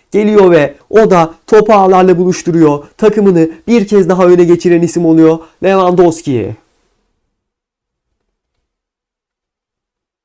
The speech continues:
Polonyalı yıldız santrafor Avrupalı oyuncuları bir kez daha öne geçiriyor.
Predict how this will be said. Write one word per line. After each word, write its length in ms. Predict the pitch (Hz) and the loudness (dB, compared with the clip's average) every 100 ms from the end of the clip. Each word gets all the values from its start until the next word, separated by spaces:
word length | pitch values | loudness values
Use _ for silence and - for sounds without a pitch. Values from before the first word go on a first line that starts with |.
| _ _ _ _ _ _ _ _ _ - | _ _ _ _ _ _ _ _ _ -4
Polonyalı 560 | 160 202 214 208 196 | 0 2 4 2 2
yıldız 280 | 190 180 185 | 0 0 -2
santrafor 680 | - 175 170 165 160 147 147 - _ _ | -2 -2 0 -2 2 0 -2 -8 _ _
Avrupalı 580 | 180 202 226 233 214 202 | 0 2 2 2 2 4
oyuncuları 640 | 190 190 170 175 160 143 143 _ 208 | 2 2 -2 -4 -2 -4 -8 _ -2
bir 180 | 226 196 | -2 0
kez 240 | 202 170 | 0 0
daha 200 | 180 175 | -2 -2
öne 160 | 170 160 | -2 0
geçiriyor. 500 | 156 143 123 120 | -2 -4 -6 -6